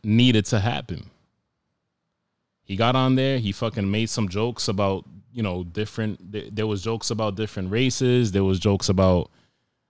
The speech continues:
um, the, there was some jokes about the L G B T community. And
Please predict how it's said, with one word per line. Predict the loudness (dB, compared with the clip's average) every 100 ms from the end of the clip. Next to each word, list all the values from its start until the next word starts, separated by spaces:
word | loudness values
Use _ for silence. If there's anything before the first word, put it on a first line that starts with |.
| _ _
um, | 0 2 4 2 0 -4 -10 _ _ -14
the, | -4 -4 0
there | 2
was | 4 4
some | 4
jokes | 4 2 0
about | 0 0
the | -2
L | -6 -6
G | -6
B | -8
T | -8 -10
community. | -10 -10 -10 -12 -14 -18 _ _ _ _ _ _ _ _ _ _ _ _ _ _ _ _
And | -8 -6 -6 -8 -8 -10